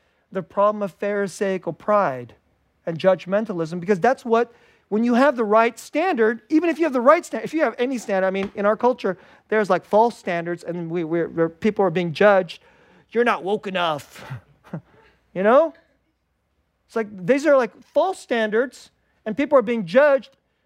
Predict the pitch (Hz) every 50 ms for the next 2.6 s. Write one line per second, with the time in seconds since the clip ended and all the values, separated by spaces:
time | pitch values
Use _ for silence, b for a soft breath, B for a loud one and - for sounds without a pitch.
0 | _ _ _ _ _ - 247 247 240 240 233 - _ _ _ _ _ _ 269 277
1 | 294 320 320 311 311 302 285 311 311 339 370 359 302 226 269 - - 381 480 480
2 | - - - 214 185 147 131 120 - - - -